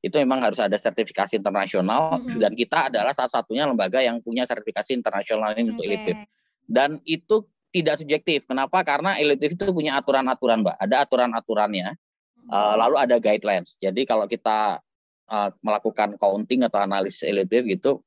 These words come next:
Speaker 1: kita harus berpatokan pada aturan-aturan dan guidelines itu. Jadi untuk subjektif saya rasa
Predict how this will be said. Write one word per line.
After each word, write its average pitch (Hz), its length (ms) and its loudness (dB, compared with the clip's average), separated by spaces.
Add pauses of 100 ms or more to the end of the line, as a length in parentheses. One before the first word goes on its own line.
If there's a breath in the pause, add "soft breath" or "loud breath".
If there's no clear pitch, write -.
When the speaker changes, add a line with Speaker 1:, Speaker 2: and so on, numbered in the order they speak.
(140)
Speaker 1:
kita 160 240 0
harus 131 640 -2
berpatokan 127 1040 -2
pada 123 360 0
aturan-aturan 123 680 0
dan 110 160 0
guidelines 95 320 0
itu. 101 320 -4
Jadi 180 400 -2 (400)
untuk 156 240 2
subjektif 151 560 -2
saya 147 240 0
rasa 185 320 0